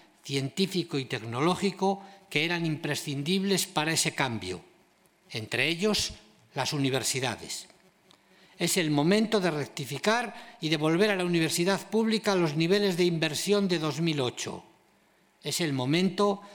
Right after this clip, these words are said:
de que, si hubiera que reducir el gasto público,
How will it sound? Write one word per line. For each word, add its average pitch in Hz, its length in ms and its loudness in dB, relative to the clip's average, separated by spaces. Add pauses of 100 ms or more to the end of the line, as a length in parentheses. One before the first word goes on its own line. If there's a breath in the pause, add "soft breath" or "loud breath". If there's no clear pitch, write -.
(200 loud breath)
de 143 180 -2
que, - 140 -2
si 147 240 0
hubiera 196 400 2
que 190 120 -6
reducir 151 520 -4
el 131 140 -6
gasto 170 360 -6
público, 208 680 0